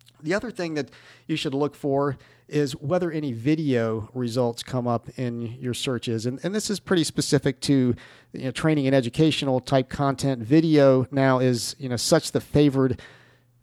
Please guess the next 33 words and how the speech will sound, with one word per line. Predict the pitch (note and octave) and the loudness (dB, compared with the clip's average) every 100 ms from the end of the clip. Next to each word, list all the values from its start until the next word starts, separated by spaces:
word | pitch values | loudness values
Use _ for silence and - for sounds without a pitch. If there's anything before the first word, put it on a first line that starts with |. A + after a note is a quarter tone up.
| _ _ | _ _
format | - - E3 D#3+ C#3+ B2 A#2 - | -20 -4 0 2 2 0 -2 -8
for | - C#3+ C3 B2+ B2 A2+ A#2 | -6 -2 2 2 2 -2 -6
delivering | A#2+ B2+ C#3+ C#3+ C3 B2+ B2+ | -4 2 2 2 0 -2 -4
all | B2+ C#3 | 0 0
types | C3+ - C#3+ - | 0 -2 -2 -2
of | B2 A2 C3+ | -4 -2 0
education | C3 B2 B2+ B2 - C3 B2 A#2+ | 0 0 0 0 0 -6 -6 -8
and, | C3+ C3+ | -8 -6
and | B2 | -8
training | - D#3 D#3 C3+ B2 A#2+ A#2 | -6 -4 -2 -4 -6 -8 -2
that, | A#2+ A#2+ C3 | -2 0 2
uh, | B2 B2 | 4 2
you | A#2+ | 0
know, | B2 | -2
if, | A#2+ - | -4 -4
if | - B2+ | -6 -2
a | C3+ | 0
lot | B2 C#3+ D3 - | 4 6 4 2
of | C3+ | -2
that | B2+ B2+ | 0 0
kind | - C3+ | -2 -6
of | B2 | -4
thing | C3+ B2+ | -6 -6
is, | A#2+ A2 - | -8 -8 -12
uh, | - C3+ | -10 -8
already | C3 C3+ C3 | -2 -2 -2
coming | - C#3+ C#3 B2+ | -6 -8 -6 -2
up | C3+ C3+ | -2 -2
in | B2 | -4
the | |
Google | A#2 C3 A#2 | -4 -2 -2
search | - D3 - | -4 -6 -4
results, | C3+ A#2 B2 B2 | -4 -2 -2 -2